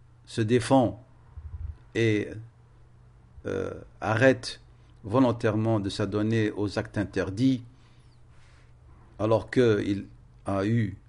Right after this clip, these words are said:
le courage de pouvoir, euh, délaisser ce qui lui est permis. Euh, et c'est ça qui fait de lui un être humain, euh, différent de,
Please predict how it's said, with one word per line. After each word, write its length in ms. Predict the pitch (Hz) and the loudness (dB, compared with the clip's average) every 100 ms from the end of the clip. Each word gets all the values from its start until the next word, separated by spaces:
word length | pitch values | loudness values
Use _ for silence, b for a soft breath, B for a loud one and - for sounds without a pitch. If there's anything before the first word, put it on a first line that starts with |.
| - - | -20 -18
le 280 | - 95 107 | -8 -4 -4
courage 640 | 113 117 101 123 113 - - b b b | -2 0 2 2 2 -4 -16 b b b
de 160 | 87 104 | -4 -4
pouvoir, 640 | 101 110 92 107 113 101 | -2 -4 2 4 4 4
euh, 160 | 101 98 B B B - 87 | 0 -4 B B B -10 -6
délaisser 520 | 98 104 101 - 120 | -2 0 0 0 -2
ce 180 | 113 107 | 0 -6
qui 260 | 104 110 | -6 -6
lui 180 | 98 104 | -2 -2
est 60 | 95 | -2
permis. 560 | - 101 104 131 104 - - - b b b b b 107 | -2 -2 2 4 2 -4 -20 -20 b b b b b -8
Euh, 420 | 104 101 98 95 - 113 - b b - | -4 -4 -4 -6 -10 -12 -16 b b -14
et 60 | - | -8
c'est 160 | 113 | -6
ça 240 | - 120 113 | -2 -2 -2
qui 160 | 113 | -4
fait 240 | - 107 98 | -4 -2 -2
de 120 | 101 | -2
lui 340 | 92 104 104 - | -4 -2 -4 -2
un 140 | 98 | -2
être 260 | 110 107 107 | -2 -2 -6
humain, 560 | 107 107 117 123 104 - b b b - | -2 2 2 2 0 -6 b b b -10
euh, 100 | 87 | -8
différent 640 | 90 101 - 98 104 107 | -6 -6 -4 -2 0 0
de, 320 | 101 98 98 | 0 0 -2